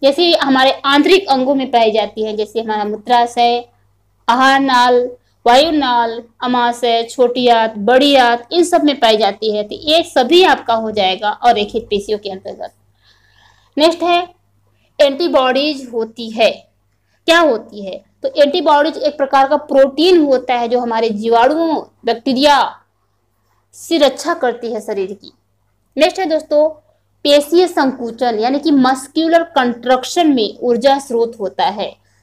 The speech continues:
तो दोस्तों, मुख्य ऊर्जा स्रोत होता है हमारे पेशियों के सिकुड़ने में एटीपी,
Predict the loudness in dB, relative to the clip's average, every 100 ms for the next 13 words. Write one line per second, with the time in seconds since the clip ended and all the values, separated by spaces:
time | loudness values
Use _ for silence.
0 | -8 -2 0 2 0 0 -2 -2 0 2
1 | 2 0 -6 -6 -4 -4 -2 -2 -2 -2
2 | -2 -4 -4 0 0 0 -8 -6 -4 -2
3 | -2 -4 -4 0 2 0 -6 -12 -14